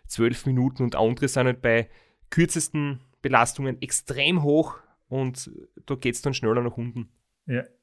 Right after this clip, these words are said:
Speaker 2: ja, aber absolut notwendig für deinen Sport, ne? Weil, äh, wenn du jetzt hohe Werte in die, bei den kurzen Sachen hättest, dann würde das nur hindeuten drauf, dass du deine Kohlenhydrate halt irrsinnig schnell verschwendest da und das ist ja absolut kontraproduktiv.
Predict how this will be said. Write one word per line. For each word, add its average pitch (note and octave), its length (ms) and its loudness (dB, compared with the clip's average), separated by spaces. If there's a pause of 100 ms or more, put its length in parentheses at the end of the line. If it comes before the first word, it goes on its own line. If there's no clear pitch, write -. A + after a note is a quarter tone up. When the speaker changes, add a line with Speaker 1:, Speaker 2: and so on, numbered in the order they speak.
Speaker 2:
ja, B2+ 200 6
aber C#3+ 300 6
absolut D3+ 460 2
notwendig C#3 500 0
für - 100 -8
deinen A2+ 220 -2
Sport, A2 400 -6
ne? A#2+ 240 -6
Weil, A2+ 340 -6 (380)
äh, A#2+ 260 2
wenn B2+ 140 2
du C3 160 -2
jetzt C#3+ 380 0
hohe B2 280 -2
Werte A#2 360 -2
in C3 260 -6
die, B2+ 560 -4
bei C#3 60 -6
den A#2 100 -4
kurzen D3 380 -4
Sachen B2 380 -4
hättest, B2+ 420 -6
dann A#2 160 -8
würde C3+ 160 -6
das C3+ 200 -4
nur C3+ 200 -4
hindeuten C3+ 480 0
drauf, B2+ 280 -2
dass C3+ 160 -6
du C#3+ 80 -8
deine C3 240 -4
Kohlenhydrate C3 640 -8
halt C3+ 220 -8
irrsinnig C#3+ 440 -4
schnell B2+ 200 -2
verschwendest C3 640 -4
da A2 100 -8
und A2 260 -14
das A#2+ 200 -6
ist - 160 -6
ja B2 180 -4 (380)
absolut C3+ 400 -2
kontraproduktiv. A2+ 880 -10